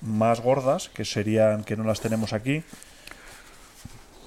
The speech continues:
Aquí veis que en el propio bolsillo, que es una cosa que la verdad es que es muy conveniente,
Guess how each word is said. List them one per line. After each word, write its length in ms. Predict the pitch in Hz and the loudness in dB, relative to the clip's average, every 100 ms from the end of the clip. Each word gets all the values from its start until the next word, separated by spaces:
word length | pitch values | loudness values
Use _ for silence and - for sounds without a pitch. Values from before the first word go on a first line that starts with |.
| - - - | -20 -20 -10
Aquí 240 | 107 - | -6 -2
veis 240 | 117 123 - | 0 0 -2
que 100 | 110 | -2
en 120 | 104 | -2
el 80 | 104 | -2
propio 360 | 135 135 135 | -2 0 0
bolsillo, 580 | 127 120 - 151 131 147 | 0 0 -2 -2 -2 -2
que 60 | 120 | -6
es 60 | 113 | -2
una 160 | 113 | -2
cosa 240 | 110 117 110 | 0 -2 -2
que 200 | 107 107 | -2 0
la 100 | 104 | 0
verdad 160 | 113 | 0
es 80 | 110 | 0
que 80 | - | -2
es 80 | 110 | -2
muy 140 | 113 | -2
conveniente, 640 | 110 110 110 120 117 117 | -2 -2 0 0 -2 -4